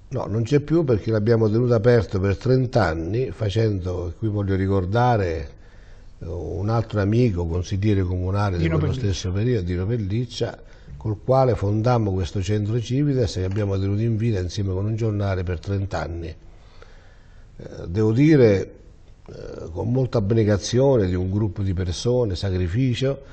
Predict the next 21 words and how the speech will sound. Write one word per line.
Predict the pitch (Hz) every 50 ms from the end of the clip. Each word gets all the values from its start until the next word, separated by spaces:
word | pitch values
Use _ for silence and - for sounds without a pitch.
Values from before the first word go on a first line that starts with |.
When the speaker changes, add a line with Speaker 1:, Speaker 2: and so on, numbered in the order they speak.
| - - - - - - - - -
Speaker 1:
ma | 117 107 107 80
nella | 107 113 120 117 117
distrazione | 110 120 120 - 131 135 139 135 - - 123 127 131 135 131 123 113 101 95 95 98 98 92 95 92 87
totale | - 117 110 98 110 104 117 120 113 104 98 92 92 95 92 87 87 90 92 85 80 - - - - - - - - - - - - - - - - -
delle | - 101 95 95 90
istituzioni | 95 - - 101 92 98 95 - - 113 107 98 95
pubbliche. | 95 127 127 101 71 71 80 80 78 82 78 78 - - - - - - - - - - - - - - - - - - - - - -
E | - - - 80 78
abbiamo | 87 92 117 117 117 101
fatto | 107 139 147 147 - 117
convergere | 110 113 120 113 117 143 143 147 143 123 110 113 104 95
nella | 98 95 95 98
nostra | 101 107 107 95 - 113 101
città | 92 107 110 101 - 120 120
e | 113
nella | 107 104 101 101
Marsica | 101 120 139 156 151 151 - - 127 113 95
personaggi | 87 95 90 - - 101 104 113 127 131 117 98 98 92
di | 101 113
ogni | 123 135 135 123 113 107
orientamento, | 101 98 92 95 95 92 90 87 85 92 95 90 76 73 78 87 87 85 - 127 147 - -